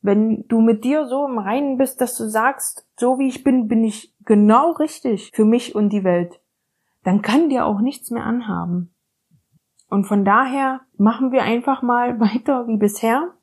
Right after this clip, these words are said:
Ich habe jetzt meine Motivation wiedergefunden, find das super und ich wünsche dir auch ganz viel Kraft und Motivation.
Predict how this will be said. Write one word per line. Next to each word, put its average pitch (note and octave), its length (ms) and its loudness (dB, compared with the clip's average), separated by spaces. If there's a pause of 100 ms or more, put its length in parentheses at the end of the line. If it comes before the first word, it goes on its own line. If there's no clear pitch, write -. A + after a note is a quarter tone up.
(560)
Ich - 140 -14
habe G#3 180 -2
jetzt A3+ 260 0
meine G#3 360 4
Motivation G#3 760 -2
wiedergefunden, C4 760 -4 (440)
find G#3+ 200 4
das G#3 180 0
super A#3+ 420 0 (560)
und G3 420 2 (280)
ich - 180 -6
wünsche A3+ 300 2
dir A#3 260 0
auch A3+ 380 0
ganz A#3 240 0
viel B3 220 -4
Kraft - 400 -4
und A3 120 4
Motivation. A3 1000 -2